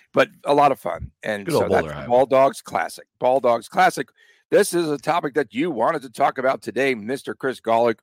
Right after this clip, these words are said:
Speaker 1: of Gawlik's Thanksgiving. So, at what point should fans more or less be concerned? And you're saying, "I'm concerned if blank happens."
Speaker 2: I'm gonna start with special teams right now.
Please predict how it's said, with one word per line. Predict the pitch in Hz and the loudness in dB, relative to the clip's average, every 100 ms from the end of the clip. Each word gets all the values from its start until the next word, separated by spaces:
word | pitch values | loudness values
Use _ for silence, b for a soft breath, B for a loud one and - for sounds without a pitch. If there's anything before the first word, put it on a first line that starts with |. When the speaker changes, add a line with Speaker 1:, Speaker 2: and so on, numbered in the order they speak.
| _ _ _ _ | _ _ _ _
Speaker 1:
of | - 117 117 95 | 0 2 2 0
Gawlik's | 117 120 120 - | 0 0 0 -4
Thanksgiving. | - 107 - - 104 90 _ _ _ _ | -4 -6 -4 -4 -4 -6 _ _ _ _
So, | - 170 156 95 _ _ _ _ _ - | -4 2 2 0 _ _ _ _ _ -4
at | 120 117 | -2 -2
what | 117 - | -4 -6
point | - 135 135 | -4 -4 -6
should | - 120 | -8 -10
fans | - 117 117 110 | -4 -4 -4 -6
more | 110 110 | -6 -6
or | |
less | 104 110 104 - _ | 0 0 0 -6 _
be | 127 | -12
concerned? | 117 175 170 - 147 139 135 - _ _ _ _ - | -10 -14 -8 -2 0 0 -4 -12 _ _ _ _ -10
And | 104 101 101 98 107 _ | -6 -4 -6 -10 -18 _
you're | _ - 120 131 | _ -8 -6 -6
saying, | - 101 98 - | -8 -8 -10 -6
"I'm | 127 175 | -4 -4
concerned | - 139 123 - 120 120 113 107 - - | -8 -14 -10 -6 -4 -4 -6 -10 -18 -8
if | 104 107 _ - - | -4 -4 _ -20 -8
blank | 127 147 156 _ _ _ _ _ _ _ | -4 -4 -4 _ _ _ _ _ _ _
happens." | - 110 101 92 82 _ _ - _ _ _ _ _ _ _ _ _ - | -4 -2 -2 -4 -12 _ _ -20 _ _ _ _ _ _ _ _ _ 0
Speaker 2:
I'm | 165 233 | 2 2
gonna | 233 262 240 | 0 0 0
start | - - 160 160 165 | -2 2 4 4 0
with | 139 131 120 | -2 -2 -2
special | - - - 113 101 110 95 | -8 -8 -2 0 0 -4 -8
teams | - 90 80 71 73 | -10 -12 -12 -14 -12
right | 65 57 | -12 -12
now. | 53 50 - | -18 -20 -20